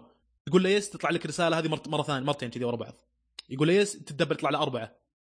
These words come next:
يس، يس، شنو؟ نحاس جدًا جهاز، طقه فايروس، ملعون خير. "شلون ما لون؟" قلت له: "والله يا حجي فورمات." قعدنا نحوس من جدة، لدرجة إن المو-، موضوع فورمات، ما يمدي شيء صعب جدًا، آه، طق جهازه. قعدت أحوس شيء، قلت له: "يبي لك فورمات."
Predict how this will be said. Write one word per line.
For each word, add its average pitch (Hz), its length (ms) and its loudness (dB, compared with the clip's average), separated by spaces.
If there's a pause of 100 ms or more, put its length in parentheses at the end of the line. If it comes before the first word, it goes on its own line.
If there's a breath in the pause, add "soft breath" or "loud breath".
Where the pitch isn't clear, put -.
يس، 180 220 0
يس، 190 120 -2
شنو؟ 190 600 -4 (200)
نحاس 156 340 -2
جدًا 139 180 -2
جهاز، 120 260 -2
طقه 143 280 0
فايروس، 160 420 0
ملعون 151 200 0
خير. 123 300 -2 (520)
"شلون 196 240 6
ما 190 120 4
لون؟" 190 240 0
قلت 170 160 0
له: 151 60 2
"والله 135 180 2
يا 127 60 -2
حجي 143 800 -2
فورمات." 139 480 -2
قعدنا 147 180 2
نحوس 156 240 0
من 151 80 2
جدة، 143 220 2
لدرجة 160 260 0
إن 147 60 0
المو-، 147 240 2
موضوع 156 300 4
فورمات، 151 400 2
ما 147 100 2
يمدي 147 420 -2
شيء 156 240 -2
صعب 143 280 -2
جدًا، 135 440 -2 (320)
آه، - 300 -18
طق 170 80 2
جهازه. 127 460 0 (460)
قعدت 147 180 0
أحوس 160 200 2
شيء، 170 240 2
قلت 180 120 0
له: 170 60 4
"يبي 147 140 4
لك 135 100 2
فورمات." 120 360 -4